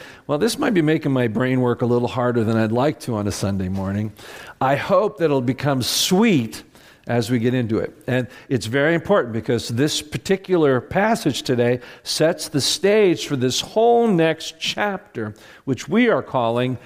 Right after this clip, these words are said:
Kingdom Morality. We're going to be again in Matthew chapter five, and I invite you to turn there with me.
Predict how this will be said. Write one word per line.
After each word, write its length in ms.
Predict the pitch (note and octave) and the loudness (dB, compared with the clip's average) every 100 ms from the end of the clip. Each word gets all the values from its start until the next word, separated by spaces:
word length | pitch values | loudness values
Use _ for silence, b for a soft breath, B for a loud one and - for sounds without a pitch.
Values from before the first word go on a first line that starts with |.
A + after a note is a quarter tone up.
| B B | B B
Kingdom 720 | - F#3+ F#3+ D#3+ D#3 D3+ C3+ - | -4 0 2 2 2 2 -2 -2
Morality. 840 | C3+ C3+ C3+ D#3 F3 D3+ A2+ G2 - - _ _ _ _ _ _ _ B B B B | 0 2 2 2 2 0 0 -4 -8 -20 _ _ _ _ _ _ _ B B B B
We're 120 | C3+ | -2
going 220 | C3+ E3 | 2 2
to 80 | F#3 | 2
be 220 | D#3 E3 | 2 2
again 340 | C#3+ B2+ C#3 D#3+ | 2 2 0 0
in 140 | C3+ | 0
Matthew 340 | B2+ C#3 - | 0 0 -2
chapter 420 | D3+ D#3 D3 - A#2+ | -2 0 -2 -2 -8
five, 480 | - B2 C3 D#3+ | -2 0 0 0
and 140 | C3 A#2 | 0 0
I 60 | |
invite 360 | A#2+ A2 B2 B2+ | 0 2 0 0
you 80 | C3 | -2
to 40 | |
turn 320 | A#2+ - C3+ C#3+ | -2 -2 0 2
there 160 | C#3 | 2
with 260 | B2+ G#2+ B2+ | 2 2 0
me. 260 | D3 F#3+ | 0 0